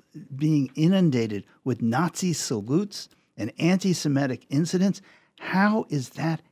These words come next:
happening, uh, in two thousand and twenty-three? This is just, just extraordinary.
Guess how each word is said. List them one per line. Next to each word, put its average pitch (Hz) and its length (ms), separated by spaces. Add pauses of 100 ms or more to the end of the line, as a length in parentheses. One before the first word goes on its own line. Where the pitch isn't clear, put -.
happening, 151 680 (640)
uh, 117 160 (180)
in 139 200
two - 240
thousand 151 460
and 139 120
twenty-three? 143 840 (1000)
This 190 220
is 180 180 (180)
just, - 320 (460)
just - 220
extraordinary. 175 1080